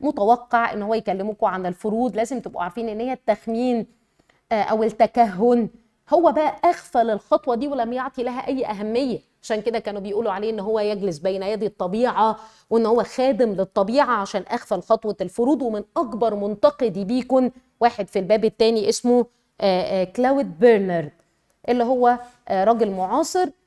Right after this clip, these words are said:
ده من اكبر منتقدي بيكون. ماشي يا ميس؟ ماشي يا حبيبي. طيب، في حاجة بتنسوها عند بيكون، جانب الاستبعاد. ميس، هو جانب الاستبعاد ده هو الاوهام؟ لا طبعًا يا حبيبي، انا ما اعرفش ليه دايمًا السؤال ده بيتبعت،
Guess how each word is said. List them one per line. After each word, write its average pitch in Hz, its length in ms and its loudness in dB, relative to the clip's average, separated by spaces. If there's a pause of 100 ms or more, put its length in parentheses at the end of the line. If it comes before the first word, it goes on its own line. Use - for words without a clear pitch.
(120)
ده 240 240 2
من 214 180 -4 (120)
اكبر 214 320 0
منتقدي 208 600 -2
بيكون. 175 500 -2 (460)
ماشي 220 240 2
يا 208 40 2
ميس؟ 277 240 0
ماشي 226 260 0
يا - 40 -4
حبيبي. 180 320 -6 (280)
طيب، 226 160 4
في 294 140 -4
حاجة 302 220 -2
بتنسوها 277 480 -4
عند 233 200 -4
بيكون، 302 520 -4
جانب 226 360 0
الاستبعاد. 196 800 -2 (840)
ميس، 302 220 -4
هو 349 180 2
جانب 294 280 0
الاستبعاد 226 520 -4
ده 269 80 2
هو 277 180 -2
الاوهام؟ 254 460 -2
لا 330 120 0
طبعًا 302 320 -4
يا 240 40 -10
حبيبي، 247 360 -8
انا 254 80 -6
ما 254 80 -6
اعرفش 294 240 -6
ليه 294 120 -4
دايمًا 277 240 -2
السؤال 254 340 -8
ده 254 60 -4
بيتبعت، 233 560 -4